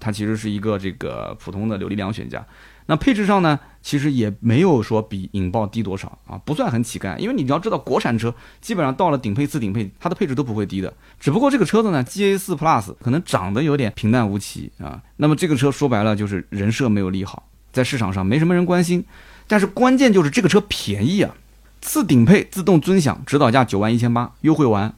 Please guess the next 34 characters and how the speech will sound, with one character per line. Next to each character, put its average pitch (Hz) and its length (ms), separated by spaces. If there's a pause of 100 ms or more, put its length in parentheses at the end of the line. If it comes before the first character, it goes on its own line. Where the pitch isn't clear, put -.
八 131 160
万 131 260
出 - 160
头 107 140
一 98 60
点 98 140
点 98 160 (500)
啊， 92 160
落 151 220
地 143 160
基 123 140
本 113 100
上 104 120
也 98 60
就 107 100
十 - 160
万 117 120
不 107 60
到 120 160
一 98 60
点， - 120 (160)
九 - 140
万 127 100
多 147 60
块 147 140
钱。 98 200 (720)
所 247 100
以 269 60
你 151 140
看 - 280
完 208 160
这 233 140
台 110 160
车， 104 320